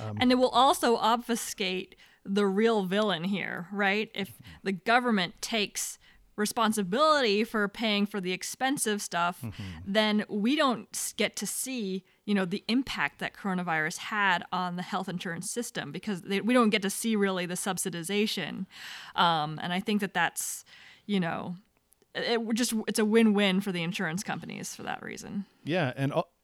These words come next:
Speaker 1: also, if they're not paying for coronavirus, uh, people's use of all other healthcare is actually plummeting right now because people
Speaker 2: Yeah.
Speaker 1: are staying away from hospitals so they don't get coronavirus.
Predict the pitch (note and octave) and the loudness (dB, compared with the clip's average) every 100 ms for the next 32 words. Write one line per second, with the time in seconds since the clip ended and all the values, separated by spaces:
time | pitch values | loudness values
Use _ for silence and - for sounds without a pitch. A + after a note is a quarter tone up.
0 | - F3+ D3+ C3+ F3+ A#3 A3+ - F3 C#3+ | 2 4 4 4 2 4 6 6 6 4
1 | C3 C#3+ D3+ B2+ G#2 F#2 F#2+ - - - | 0 2 2 0 -2 -6 -8 -8 -12 -14
2 | - _ _ C#3+ B2+ A2+ A2+ _ - G#3+ | -20 _ _ -6 -4 -4 -8 _ 0 2
3 | A#3 E3+ A#2+ F3 G3+ D#3+ C#3+ D3 D3+ E3 | 4 2 4 2 2 2 0 4 6 6
4 | C#3+ D3 B2+ C#3+ - C3 A#2 A2 A2+ A#2 | 6 2 0 -2 -4 -4 -2 -4 -4 -4
5 | A2 C3+ - C3+ A2+ - D3+ D3 A2+ G2 | 0 0 2 -4 2 2 4 2 0 -4
6 | G2+ F#2+ F#2 F2+ A2 - G#2+ - E3 D#3 | -6 -8 -10 -8 -8 -6 -8 -2 -2 2
7 | D#3 B2+ - D#3 C3+ B2 B2+ A2+ A2 A2+ | 2 2 2 2 2 2 0 -2 -4 -4
8 | - D#3 F3 F3+ - A2+ A2 G#2+ G2 B2 | -4 -4 -4 -6 -6 -4 -4 -4 -6 -10
9 | - C#3+ D3+ D#3 E3+ F3 - | -4 -2 -2 -4 -6 -8 -12